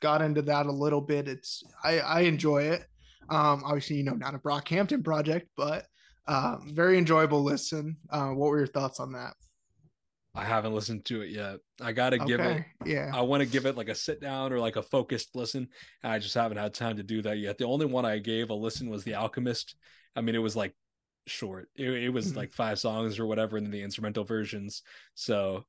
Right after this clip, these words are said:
Speaker 2: I was able to run through that one. It's really nice. I like that. We get The Alchemist rapping. Fire. Uh, very cool. So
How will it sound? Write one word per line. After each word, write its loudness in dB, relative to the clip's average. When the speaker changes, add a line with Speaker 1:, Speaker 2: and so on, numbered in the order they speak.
Speaker 2:
I -2
was 2
able 0
to -2
run 0
through -6
that -2
one. -8
It's 0
really 0
nice. 0
I 0
like 0
that. 0
We -6
get -2
The 0
Alchemist -2
rapping. -2
Fire. -4
Uh, -4
very 0
cool. -2
So -4